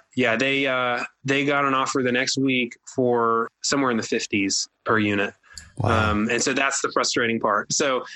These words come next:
Speaker 1: you know,
Speaker 2: <laughs>
Speaker 1: I was actually off, and, and so was, you know, the, the guy asked about it. I was, I should have hold that, wholesale that thing for, you know, low forties, you know, and, and I could have made closer to a million bucks. But I mean,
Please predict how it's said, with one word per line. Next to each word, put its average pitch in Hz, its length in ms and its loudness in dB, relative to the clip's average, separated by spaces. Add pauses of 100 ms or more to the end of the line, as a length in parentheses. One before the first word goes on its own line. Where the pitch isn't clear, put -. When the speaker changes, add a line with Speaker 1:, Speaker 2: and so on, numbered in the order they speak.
Speaker 1:
you 135 100 2
know, 127 280 2
Speaker 2:
<laughs> - 60 0
Speaker 1:
I 151 120 2
was 151 160 2
actually 147 500 0
off, 139 340 2 (200)
and, 135 260 2
and 123 140 0
so 135 200 2
was, 120 260 0
you 139 80 2
know, 120 100 2
the, 117 120 0
the 123 120 0
guy 120 180 2
asked 127 220 0
about 113 220 2
it. 113 80 0
I 120 100 2
was, 120 320 0
I 127 200 0
should - 200 0
have 127 100 0
hold 131 160 0
that, 120 140 0 (200)
wholesale 127 360 2
that 117 160 0
thing 120 140 0
for, 107 340 2
you 123 80 2
know, 107 80 2
low 113 200 2
forties, 110 580 0 (340)
you 123 100 2
know, 107 120 4
and, 110 440 2 (100)
and 110 120 2
I 107 80 2
could 110 180 0
have 104 80 2
made 101 240 0
closer - 300 -2
to 110 80 0
a 101 60 2
million 101 280 2
bucks. 113 340 0
But 113 200 0 (280)
I 139 60 2
mean, 139 260 0